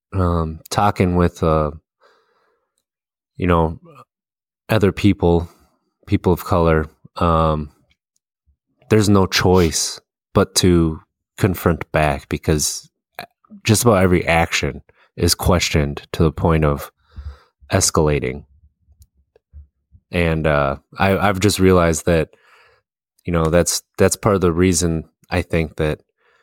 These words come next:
uh, I still, when it comes to confrontation, I, uh, I hesitate instead of just being like, "Yeah, it's uncomfortable right now, but you know what? In a few hours, we're gonna forget all about it, and it's gonna be better."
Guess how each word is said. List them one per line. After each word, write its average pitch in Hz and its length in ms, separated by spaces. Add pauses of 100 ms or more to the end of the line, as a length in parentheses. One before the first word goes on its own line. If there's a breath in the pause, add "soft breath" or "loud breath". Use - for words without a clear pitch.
(220)
uh, - 340
I 85 120
still, 92 580
when 87 160
it 85 80
comes 87 160
to 82 60
confrontation, 82 840 (420)
I, 76 460 (840)
uh, 76 420 (1700 loud breath)
I 95 100
hesitate 85 720 (220)
instead 87 400
of 76 140
just 82 240
being 80 260
like, 78 220 (340 soft breath)
"Yeah, 147 180
it's - 140
uncomfortable 117 500
right 92 200
now, 101 220
but 85 240
you 85 40
know 82 120
what? 87 260 (460 soft breath)
In 92 340
a 82 60
few 92 260
hours, 87 320
we're 82 140
gonna 80 160
forget 80 280
all 78 160
about 76 260
it, 73 120
and - 100
it's 80 120
gonna 80 160
be 78 140
better." - 380